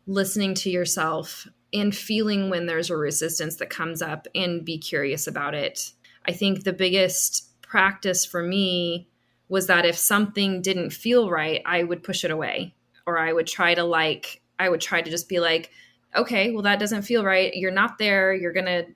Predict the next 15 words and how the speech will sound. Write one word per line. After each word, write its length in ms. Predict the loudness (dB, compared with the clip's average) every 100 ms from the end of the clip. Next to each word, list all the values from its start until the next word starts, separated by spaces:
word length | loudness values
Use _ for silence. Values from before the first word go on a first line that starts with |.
| _
you 160 | -6 -4
know, 380 | 0 0 -2 -8 -6
that 280 | -2 0 -2
seems 880 | -2 0 2 2 4 2 0 -4 _
like 120 | -2 0
it's 180 | 0
not 200 | 2 2
helping 280 | 2 -2 -2
me 140 | -4 0
get 320 | 2 2 0
to 160 | -2
where 140 | 2 2
I 60 |
wanna 200 | 2 2
go." 500 | 0 2 4 4 2